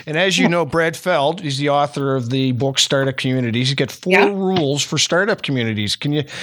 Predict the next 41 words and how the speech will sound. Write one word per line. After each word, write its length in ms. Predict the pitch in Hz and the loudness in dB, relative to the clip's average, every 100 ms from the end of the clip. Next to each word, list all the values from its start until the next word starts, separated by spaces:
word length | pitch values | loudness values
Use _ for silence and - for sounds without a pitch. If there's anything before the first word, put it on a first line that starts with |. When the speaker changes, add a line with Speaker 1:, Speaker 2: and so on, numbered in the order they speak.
| - | -8
Speaker 1:
can 120 | - | -2
you 100 | 185 | -2
walk 320 | 165 170 240 - | 0 0 0 2
us 140 | 202 | 0
through 300 | - 190 202 | 2 0 2
his 140 | 202 156 | 2 2
methodology 1080 | 180 175 160 156 165 175 165 175 175 165 | 0 0 0 2 2 2 0 0 0 0
and, 360 | 131 123 127 135 | 0 0 -2 -2
you 100 | 147 | -2
know, 80 | 147 | 0
what, 300 | 165 208 - | -2 -4 -4
what 140 | 190 | -2
has 140 | 240 | -2
that 180 | 196 165 | 0 -2
meant 340 | 135 156 151 - - - | 0 0 -2 -4 -14 -4
on 140 | 160 | -2
the 80 | 147 | 0
ground 280 | 139 143 135 | 0 0 0
for 340 | 135 127 127 | -2 -2 0
the 100 | 123 | 0
Startup 400 | 120 - 135 139 | -2 0 0 0
Calgary 540 | - 127 127 123 123 120 | 0 0 0 0 0 0
and, 200 | 120 127 | 0 0
and 120 | 147 | 0
other 180 | 180 220 | 0 0
communities 540 | - 147 123 113 117 | 2 2 2 0 0
that 100 | 117 | 0
you're 140 | 117 117 | 0 -2
connecting 420 | 139 135 131 127 | 0 -2 0 -2
with 160 | 127 | 0
and 100 | 123 | 0
influencing? 540 | 120 117 117 110 104 87 - - | 0 0 0 0 -2 -4 -10 -6
Speaker 2:
Yeah, 260 | 214 247 214 | 0 2 2
for 120 | 320 | 2
sure. 160 | - 202 | 2 4
So 320 | - 233 214 | 4 4 4
his 360 | - 294 294 - | 4 2 2 -2
four 320 | 262 247 269 | 2 4 4
rules, 640 | 240 196 202 190 - 185 - - | 2 2 4 4 4 0 -2 2
um, 500 | 208 190 185 185 - - - - - - | 4 6 4 2 -4 -4 0 0 0 4
at, 240 | 208 - | 2 2